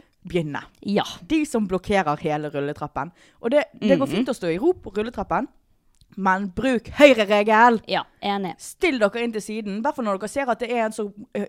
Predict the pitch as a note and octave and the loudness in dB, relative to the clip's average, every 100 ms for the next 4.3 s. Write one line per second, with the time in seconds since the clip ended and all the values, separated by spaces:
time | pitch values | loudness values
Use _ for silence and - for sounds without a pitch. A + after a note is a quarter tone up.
0 | A3 G3+ A#3+ F3 E3 G#3 A3+ G#3+ G#3+ A3+ | -4 0 2 2 0 -2 0 2 2 2
1 | B3+ E3 F3 G#3+ A#3 F3+ F3+ F3+ G3 F#3+ | 2 0 -4 -2 -2 -2 -4 -8 -8 -8
2 | E3+ E3+ F3+ F3+ E3+ - G#3+ F#3+ G#3 G#3+ | -8 -6 -4 -4 -4 -6 -6 -6 -6 -6
3 | G3 - - G3 D#3 - F3 D#3 D3+ A#3 | -6 -8 -8 -6 -8 -10 -8 -4 -2 0
4 | G#3 F3+ | 0 -4